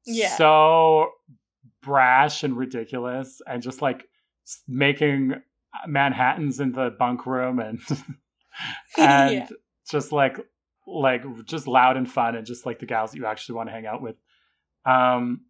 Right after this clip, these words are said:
Speaker 2: but yeah, this, this is the film where I believe the most mythology is about Marilyn at her probably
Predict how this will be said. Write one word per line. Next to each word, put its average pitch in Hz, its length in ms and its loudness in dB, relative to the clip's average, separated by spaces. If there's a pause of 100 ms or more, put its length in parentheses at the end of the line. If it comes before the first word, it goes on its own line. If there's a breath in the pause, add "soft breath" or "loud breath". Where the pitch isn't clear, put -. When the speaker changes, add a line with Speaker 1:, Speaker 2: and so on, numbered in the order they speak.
(400)
Speaker 2:
but 165 220 4
yeah, 160 160 6
this, 170 280 -6 (160)
this 160 220 -8
is 208 80 -10
the 208 120 -4
film 143 360 -2
where 123 580 -4 (720)
I 143 140 4
believe 139 460 -2
the 135 80 -4
most 131 400 -2 (420)
mythology 131 760 0
is 113 120 -10
about 107 480 -8 (520)
Marilyn 127 520 -2
at 117 100 -6
her 120 280 -10
probably 120 320 0